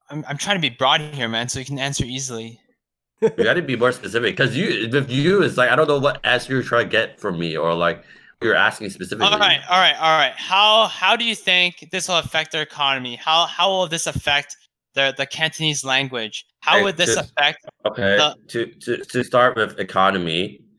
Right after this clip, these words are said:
Speaker 2: because of the law in place, America has already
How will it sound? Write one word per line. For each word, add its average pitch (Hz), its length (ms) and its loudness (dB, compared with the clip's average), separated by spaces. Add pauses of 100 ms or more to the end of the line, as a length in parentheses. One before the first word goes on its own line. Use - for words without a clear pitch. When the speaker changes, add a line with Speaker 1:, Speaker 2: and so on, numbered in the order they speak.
(380)
Speaker 2:
because 101 220 -2
of 95 120 0
the 92 120 4
law 90 640 2 (180)
in 92 80 -8
place, 92 500 0 (220)
America 98 580 4
has 87 300 4
already 90 540 2